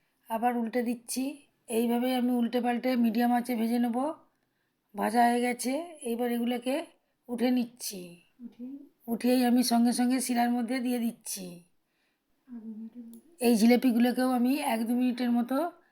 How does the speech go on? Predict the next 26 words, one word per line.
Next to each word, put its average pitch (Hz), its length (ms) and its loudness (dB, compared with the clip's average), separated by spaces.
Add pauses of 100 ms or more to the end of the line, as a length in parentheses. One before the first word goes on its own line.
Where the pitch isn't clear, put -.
(120)
শিরার 240 360 0
মধ্যে 240 260 -2 (440)
রেখে 240 320 0
দেবো। 190 240 -2 (400)
তারপর 233 440 -2
এক 226 220 0
দু 233 80 -2
মিনিট 240 280 2
বাদে 233 280 0
এগুলাকে 233 420 -2 (420)
উঠে 240 240 0
নিচ্ছি। 233 480 0 (260)
দেখুন 208 360 0
বন্ধুরা, 240 360 6 (120)
এই 247 180 2
জিলেপিগুলো 240 580 2
দেখতে 233 380 -2
কতটা 240 320 -4
সুন্দর 240 300 0
লাগছে। 233 440 0 (640)
বন্ধুরা, 233 400 6 (160)
আমি 233 220 2
সবগুলি 214 460 0
জিলেপি 220 380 -2
বানিয়ে 220 320 2
নিয়েছি। 240 440 4